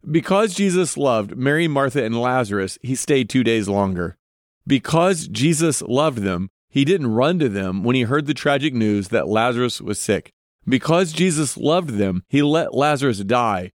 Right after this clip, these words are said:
and he let Mary and Martha experience the pain that comes when someone close to you dies way too young. John Piper says, "That's a strange kind of love," and I agree.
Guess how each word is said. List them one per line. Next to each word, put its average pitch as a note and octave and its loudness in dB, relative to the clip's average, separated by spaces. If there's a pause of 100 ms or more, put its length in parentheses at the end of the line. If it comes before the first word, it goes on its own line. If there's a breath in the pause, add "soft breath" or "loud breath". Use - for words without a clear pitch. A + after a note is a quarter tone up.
(160)
and B2+ 2
he C3+ 4
let C#3 2
Mary D3 0
and D3+ -2
Martha C3+ 0
experience C3+ -2
the B2+ -2
pain B2+ 0
that A2+ -2
comes B2+ 0
when A#2 0
someone C3+ 0
close C3+ -2
to C#3+ -6
you D3 0
dies G#2+ 0 (240)
way B2+ 2
too B2+ 0
young. G2 0 (680)
John C#3+ 0
Piper C#3+ 0
says, A#2 0 (200)
"That's C#3+ 0
a A#2+ 2
strange C#3+ -2
kind C3+ 0
of G#2+ 0
love," G2 0 (160)
and A2 -2
I D#3+ 2
agree. G#2 0